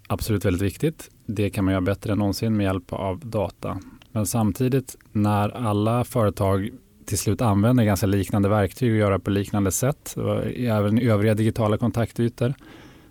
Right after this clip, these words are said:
Många e-handelssidor ser ganska likadana ut. Många customer journeys börjar likna varandra. Man liksom använder samma metodik för att, eh, identifiera pain points och så vidare.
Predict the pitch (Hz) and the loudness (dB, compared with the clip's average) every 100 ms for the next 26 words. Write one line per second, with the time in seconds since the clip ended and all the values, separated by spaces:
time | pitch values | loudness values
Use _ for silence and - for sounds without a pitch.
0 | - 120 98 113 113 101 101 92 - 110 | -8 0 2 4 4 4 2 0 0 0
1 | 107 104 98 90 101 92 - 98 104 110 | 0 0 -2 -2 -2 -2 -2 -2 0 2
2 | 110 107 104 - 107 107 117 98 95 - | 2 2 -2 -4 -4 -2 0 2 2 0
3 | 101 - 101 107 107 104 - 110 98 98 | -4 0 0 2 2 2 0 0 2 2
4 | 95 107 101 101 101 101 101 92 95 - | 0 0 2 2 2 2 0 -2 -2 -2
5 | 98 95 95 104 98 98 98 - 95 101 | 0 0 0 0 0 0 -2 -4 -4 -2
6 | 104 - 104 95 - 104 101 113 101 92 | -4 -4 -4 -4 -4 -4 -2 0 2 2
7 | 104 101 92 113 101 98 104 98 - 92 | 0 -2 -2 0 0 2 0 0 0 -2
8 | 98 98 113 | 0 0 -2